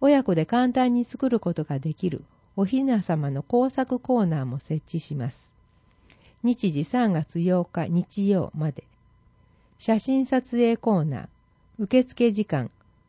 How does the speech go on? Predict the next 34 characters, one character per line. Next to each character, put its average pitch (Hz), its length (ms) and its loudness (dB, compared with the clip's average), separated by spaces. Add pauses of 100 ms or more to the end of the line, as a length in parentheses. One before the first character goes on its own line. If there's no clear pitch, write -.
(420)
二 277 180 2
月 233 300 0
十 220 240 4
一 208 240 2
日 196 400 0
火 208 180 0
曜 220 220 4
祝 - 300 -4
日 180 320 0
ま 175 180 2
で。 - 160 -10 (880)
午 269 160 6
前 196 240 4
九 254 160 0
時 214 120 2
三 240 280 2
十 240 160 2
分 156 280 0
か 156 140 -2
ら 147 140 0
十 208 180 2
一 208 220 -2
時 156 120 -2
三 160 300 0
十 151 160 0 (140)
分、 160 200 -6 (320)
午 240 160 8
後 202 120 4
二 214 180 6
時 202 120 2
か 151 140 -2
ら 135 120 -2
四 151 180 0
時。 - 160 -12